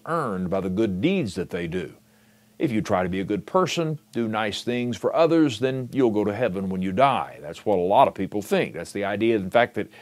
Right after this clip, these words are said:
really most people deep down have, regardless of what their religion may be. Many world religions are based on such a concept.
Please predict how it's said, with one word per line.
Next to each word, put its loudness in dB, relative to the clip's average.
really 0
most 4
people 0
deep -2
down 0
have, 2
regardless 4
of -4
what 2
their -2
religion 0
may -6
be. -2
Many 2
world 10
religions 2
are 0
based 2
on 2
such 0
a -6
concept. -2